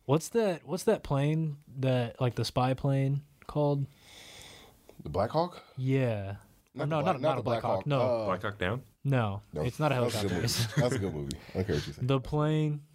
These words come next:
Speaker 1: uh, the
Speaker 3: U-,
Speaker 1: black plane.
Speaker 3: U A V?
Speaker 2: No, it's the
Speaker 1: What's
Speaker 2: one.
Speaker 1: it
Speaker 2: It's,
Speaker 1: called?
Speaker 2: it's, uh,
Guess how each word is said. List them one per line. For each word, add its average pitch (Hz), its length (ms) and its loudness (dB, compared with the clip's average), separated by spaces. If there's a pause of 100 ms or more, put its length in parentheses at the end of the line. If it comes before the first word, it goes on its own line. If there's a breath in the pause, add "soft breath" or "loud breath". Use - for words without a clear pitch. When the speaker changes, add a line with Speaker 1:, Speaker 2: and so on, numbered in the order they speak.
(340 soft breath)
Speaker 1:
uh, 120 340 2
the 107 80 -4
Speaker 3:
U-, 117 60 -2
Speaker 1:
black 139 300 4
plane. 131 400 2
Speaker 3:
U 104 140 0
A 104 40 -2
V? 98 240 -4 (280)
Speaker 2:
No, 98 580 0
it's 120 140 0
the 151 80 -2
Speaker 1:
What's 143 80 0
Speaker 2:
one. 165 140 4
Speaker 1:
it - 160 -2
Speaker 2:
It's, 151 80 -2
Speaker 1:
called? - 100 -14 (340 loud breath)
Speaker 2:
it's, 135 240 0
uh, 127 400 2